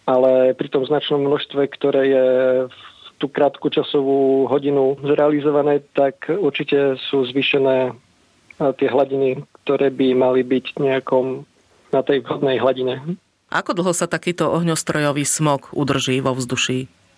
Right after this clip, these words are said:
Speaker 1: Tak ono to zase závisí aj od, e, podmienok, aké sa kde nachádzajú, lebo to závisí od vlhkosti a teploty. A vlastne teraz vidíme, že častokrát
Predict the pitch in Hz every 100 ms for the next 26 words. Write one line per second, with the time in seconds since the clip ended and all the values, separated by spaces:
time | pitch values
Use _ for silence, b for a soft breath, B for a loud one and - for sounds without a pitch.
0 | _ - 160 147 139 139 - 131 131 135
1 | 135 135 131 127 127 - 139 131 131 127
2 | 127 - _ _ _ _ - 160 139 143
3 | 139 135 - 240 - 131 - 131 135 139
4 | 143 135 135 123 151 143 147 139 135 135
5 | 139 139 139 135 131 - 143 131 127 -
6 | 131 - 135 - 143 135 - 226 - -
7 | - 165 _ _ B _ - - 135 131
8 | - 139 143 135 175 135 135 139 139 135
9 | 127 131 127 147 - 143 135 135